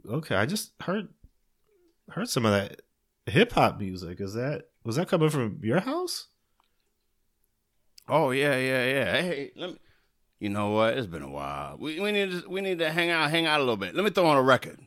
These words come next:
Speaker 1: Okay.
Speaker 2: We were born on two paths. We strayed.
Speaker 1: What?
Speaker 2: One stage.
Speaker 1: What is this?
Speaker 2: Oh, that's that, that's that Outcast. That's that Outcast. That's that Aquemini.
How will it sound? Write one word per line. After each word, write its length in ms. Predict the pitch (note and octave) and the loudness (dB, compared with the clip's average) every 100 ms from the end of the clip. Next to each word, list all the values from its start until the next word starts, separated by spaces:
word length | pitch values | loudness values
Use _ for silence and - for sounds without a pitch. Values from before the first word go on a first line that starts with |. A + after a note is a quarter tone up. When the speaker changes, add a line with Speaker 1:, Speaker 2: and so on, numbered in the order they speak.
| _ - B2+ - _ _ - - - - - | _ -10 -10 -10 _ _ -20 -20 -20 -20 -6
Speaker 1:
Okay. 440 | F#2 F#2+ G3+ B3+ _ _ _ - - _ _ _ _ _ - - - - - - | -2 -2 -2 -6 _ _ _ -20 -20 _ _ _ _ _ -16 -16 -20 -20 -20 -6
Speaker 2:
We 100 | F#2+ | 0
were 140 | F2 D#2+ | 0 2
born 320 | F2+ F#2 D#2 | 2 2 0
on 160 | D2+ | -4
two 220 | D2 - F#2 | -4 -4 0
paths. 680 | - E2+ C#2+ - _ - _ _ _ _ | 0 -2 -8 -20 _ -20 _ _ _ _
We 100 | F#2 | -8
strayed. 720 | E2+ A2+ G2 D#2+ C#2+ - - _ | -2 2 4 2 -4 -14 -20 _
Speaker 1:
What? 220 | G#2+ C3 _ _ _ _ | -10 -10 _ _ _ _
Speaker 2:
One 220 | - F#2 E2+ | -6 -4 -4
stage. 260 | - - | -4 -4
Speaker 1:
What 220 | A2 C3 | -4 -4
is 200 | D4+ E4 | 0 -2
this? 520 | G#3+ D4 D4 - - - _ _ _ _ _ - _ _ _ _ - - - _ _ _ _ _ - - - | 0 0 0 -2 -8 -16 _ _ _ _ _ -20 _ _ _ _ -20 -20 -20 _ _ _ _ _ -20 -20 -16
Speaker 2:
Oh, 100 | A#2+ | -2
that's 220 | C#3+ D3 | -2 4
that, 240 | C#3 C3+ - | 4 4 0
that's 160 | C#3+ C3+ | -2 6
that 180 | B2+ | 6
Outcast. 720 | C#3 D#3+ C3+ C3+ A2 E2 - - | 10 8 8 6 4 4 -4 -10
That's 180 | G2 G#2+ | -6 0
that 140 | A#2+ | 4
Outcast. 320 | A#2+ C3 B2+ A2 | 6 6 4 2
That's 140 | D3 | 4
that 300 | C#3+ A2+ F2+ | 6 6 4
Aquemini. 600 | - F#3 C3+ F#2 D#2 D2+ | -2 2 4 4 0 -4